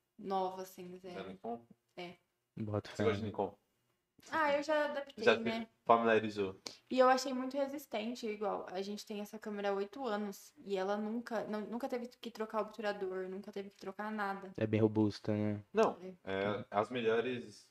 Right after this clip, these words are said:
Speaker 2: não tem como. Pra foto é Nikon e Canon. Pra,
Speaker 1: Sim,
Speaker 2: assim, ao meu
Speaker 1: sim.
Speaker 2: ver.
Speaker 1: Sim, com certeza.
Speaker 3: É, e principalmente nessa questão de resistência
Speaker 2: Sim.
Speaker 3: mesmo, assim,
Speaker 2: É
Speaker 3: de
Speaker 2: por questão,
Speaker 3: aguentar.
Speaker 2: real-, realmente por,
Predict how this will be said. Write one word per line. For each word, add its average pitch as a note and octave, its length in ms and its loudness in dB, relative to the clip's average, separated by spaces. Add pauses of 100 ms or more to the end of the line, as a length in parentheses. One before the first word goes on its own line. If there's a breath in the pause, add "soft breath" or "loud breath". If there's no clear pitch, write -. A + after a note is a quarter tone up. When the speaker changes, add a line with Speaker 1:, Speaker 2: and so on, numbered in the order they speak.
Speaker 2:
não G#2 260 -8
tem D3 140 -6
como. G2+ 400 -4
Pra G2 160 4
foto G2 460 4
é C3+ 180 2
Nikon B2+ 360 -6
e C#3+ 60 -8 (140)
Canon. G2 280 -8 (340)
Pra, - 160 -4
Speaker 1:
Sim, - 100 -2
Speaker 2:
assim, - 200 0
ao A3 60 -2
meu G#3+ 100 0
Speaker 1:
sim. G3+ 60 0
Speaker 2:
ver. F#3+ 220 6 (260)
Speaker 1:
Sim, A#3+ 340 -2
com A3 180 2
certeza. G3+ 580 2
Speaker 3:
É, C#3 60 12
e A2+ 40 8
principalmente B2+ 500 6
nessa C#3 180 4
questão C3 300 0
de B2 100 4
resistência A2 640 4
Speaker 2:
Sim. G#2 40 2
Speaker 3:
mesmo, G#2 280 4
assim, G2+ 500 -4
Speaker 2:
É G2+ 60 6
Speaker 3:
de G2 60 2
Speaker 2:
por G#2+ 120 4
questão, A#2 240 4
Speaker 3:
aguentar. G#2+ 560 10
Speaker 2:
real-, C3 140 2
realmente D3 320 -4
por, D3+ 180 -2